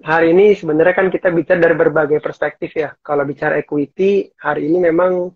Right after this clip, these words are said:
hijau ya, masih ditutup hijau di level enam ribu delapan ratusan, di setelah dua hari berturut-turut koreksi. Nah, memang ini, ini salah satu faktornya kan, eh, The Fed ya,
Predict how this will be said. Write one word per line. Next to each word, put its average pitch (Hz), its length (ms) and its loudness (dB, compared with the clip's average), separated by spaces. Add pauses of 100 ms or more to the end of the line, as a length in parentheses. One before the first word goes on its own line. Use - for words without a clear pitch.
hijau 156 400 2
ya, 151 160 -2
masih 147 240 -16
ditutup 143 480 -14
hijau 151 480 -2 (320)
di 147 80 -6
level 143 400 -4
enam 143 80 -6
ribu 143 160 -4
delapan 143 400 -4
ratusan, 143 800 -6
di 139 80 -10
setelah 160 400 0
dua 151 160 2
hari 156 240 0
berturut-turut 160 640 2
koreksi. 156 640 -2 (480)
Nah, 139 400 -4
memang 160 320 0
ini, - 480 -4
ini 185 160 6
salah 151 240 -4
satu 147 240 -8
faktornya 156 480 -2
kan, 175 240 0
eh, 135 320 -10
The 143 80 -8
Fed 180 320 0
ya, 165 160 2